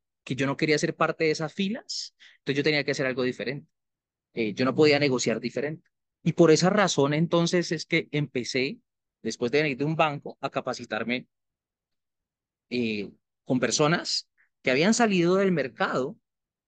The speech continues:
de, de ser profesionales y ahora estaban manejando su dinero. ¿Por qué lo hacía así? Yo, yo en ese momento sabía que había mucha gente así porque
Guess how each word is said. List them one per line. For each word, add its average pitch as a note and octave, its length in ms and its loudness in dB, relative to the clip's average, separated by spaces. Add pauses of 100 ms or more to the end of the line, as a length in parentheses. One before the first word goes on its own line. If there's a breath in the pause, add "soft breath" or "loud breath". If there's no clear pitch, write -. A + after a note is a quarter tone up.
(560)
de, G#3+ 320 -10 (200)
de A3+ 100 -8
ser - 160 -8
profesionales F#3 680 -2 (280 soft breath)
y C3 100 -2
ahora A#2 160 0
estaban B2+ 260 -2
manejando A2+ 420 -6
su B2+ 120 -4
dinero. A2+ 320 -2 (1040)
¿Por F#3+ 180 4
qué F#3+ 100 4
lo F3 100 6
hacía G#3 240 6
así? F#3+ 320 2 (120)
Yo, D3 280 0
yo D#3+ 180 4
en E3 60 4
ese F#3+ 120 4
momento D#3+ 340 2
sabía C#3 380 0
que - 120 -4
había B2 180 -2
mucha D3+ 360 0
gente E3+ 220 0
así G#3 160 -2
porque F3 420 -4